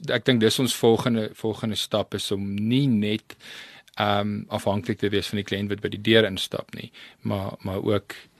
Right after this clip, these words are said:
uh, mense wat, wat hulle eie, eie besighede het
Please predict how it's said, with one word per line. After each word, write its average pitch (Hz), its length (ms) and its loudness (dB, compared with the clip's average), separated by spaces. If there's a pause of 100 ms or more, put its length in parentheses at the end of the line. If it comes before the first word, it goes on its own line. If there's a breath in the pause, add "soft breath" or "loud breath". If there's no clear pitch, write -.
(220)
uh, 104 260 0
mense 104 360 -4
wat, 101 360 -6
wat - 160 -4
hulle 101 160 0
eie, 101 220 0 (240)
eie 110 180 0
besighede 98 560 0
het - 180 -14